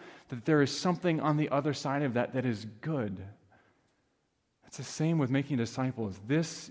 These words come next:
is what continues to, to give us the energy and continues to give us the perseverance to push hard after this,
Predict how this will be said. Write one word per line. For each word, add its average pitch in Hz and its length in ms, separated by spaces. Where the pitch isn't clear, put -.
is 139 540
what 135 300
continues 147 1000
to, 120 240
to 143 120
give 151 300
us 156 180
the 135 220
energy 139 440
and 117 100
continues 180 760
to - 140
give 147 220
us 143 140
the 135 120
perseverance 131 760
to 127 140
push - 360
hard 147 380
after 110 260
this, 92 420